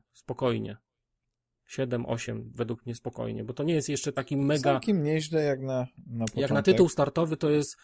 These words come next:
Speaker 1: o Jezu, to jest, to jest super tytuł startowy. To jest chyba najlepszy tytuł startowy,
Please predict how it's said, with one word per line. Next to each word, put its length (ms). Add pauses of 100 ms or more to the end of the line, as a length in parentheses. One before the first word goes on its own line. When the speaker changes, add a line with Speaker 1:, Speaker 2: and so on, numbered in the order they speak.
(320)
Speaker 1:
o 180
Jezu, 360
to 100
jest, 320
to 80
jest 100
super 280
tytuł 220
startowy. 420
To 120
jest 140
chyba 200
najlepszy 360
tytuł 240
startowy, 520